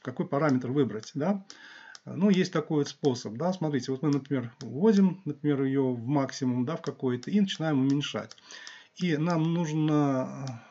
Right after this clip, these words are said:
так, нужен такой показатель, да, при котором бы вот здесь вот у нас пропадали вот, ну, вот такие на губах, например, видите, получается ореолы, такое вот свечение, да. Ну, вот примерно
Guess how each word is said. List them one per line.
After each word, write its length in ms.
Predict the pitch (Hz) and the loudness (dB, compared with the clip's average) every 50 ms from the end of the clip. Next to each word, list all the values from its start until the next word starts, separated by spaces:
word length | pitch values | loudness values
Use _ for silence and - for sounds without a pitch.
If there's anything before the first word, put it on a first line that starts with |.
| - - _ - - - | -20 -20 _ -20 -18 -8
так, 140 | - 139 135 | -4 -4 -2
нужен 260 | 151 170 151 143 135 | 0 0 0 0 -2
такой 280 | 123 156 151 - 151 - | -2 -2 0 2 2 2
показатель, 760 | - - 147 - 160 151 147 135 151 147 127 120 - - 117 | 2 0 -2 0 2 0 2 2 0 0 0 -2 -4 -6 -8
да, 280 | 120 120 165 185 202 196 - - _ _ _ _ | -4 -2 0 0 0 -2 -4 -18 _ _ _ _
при 140 | - 131 135 | -8 -6 -4
котором 500 | 127 143 147 - 202 202 190 180 165 151 | -2 -2 0 2 2 4 4 4 2 4
бы 140 | 151 151 147 | 4 4 4
вот 100 | 135 131 | 4 4
здесь 220 | 131 175 175 - | 2 0 -2 -4
вот 100 | 143 - - | -6 -4 -2
у 40 | 147 | -2
нас 120 | 147 147 | -2 -2
пропадали 580 | - - 131 127 - 131 131 147 165 170 156 143 | -2 -4 -4 -2 0 -2 0 0 0 2 2 2
вот, 180 | 127 131 127 - _ _ - | 2 0 -2 -8 _ _ -10
ну, 160 | - 180 175 | -8 -6 -6
вот 140 | 151 - - | -6 -6 -6
такие 420 | - 131 131 - 143 127 127 127 | -8 -8 -4 -2 -2 -2 -2 -2
на 120 | - 143 143 | 0 -2 0
губах, 400 | 135 143 131 127 131 120 120 - | 0 0 0 0 0 -2 -2 -4
например, 360 | 123 120 - 117 113 113 127 | -10 -6 -4 -4 -4 -4 -2
видите, 320 | 165 185 175 147 - - - _ | -2 -2 -2 -2 -4 -8 -16 _
получается 580 | - 139 131 131 123 - 139 131 120 120 - - | -6 -6 -6 -4 -4 -2 -2 -2 -2 -2 -8 -12
ореолы, 560 | - 139 139 127 139 156 180 196 202 190 165 | -8 -6 -2 -2 0 2 4 6 6 4 4
такое 320 | - 135 131 131 - 139 135 | 2 -2 -4 0 2 2 2
вот 100 | 127 131 | 2 -2
свечение, 640 | - - 131 127 - - 151 143 127 120 117 113 | -4 -6 -6 -4 -4 -2 0 0 0 0 -2 -4
да. 200 | 120 151 185 202 196 - _ _ _ _ _ _ _ - - _ _ _ _ _ _ - | -4 -2 -4 -4 -6 -8 _ _ _ _ _ _ _ -20 -20 _ _ _ _ _ _ -12
Ну, 180 | 151 160 190 190 | -6 -4 -2 -2
вот 80 | 190 - | -4 -2
примерно 840 | - 147 143 151 156 151 147 147 147 143 143 135 139 135 131 - | -2 0 0 0 0 0 2 2 2 2 2 2 0 -2 -6 -12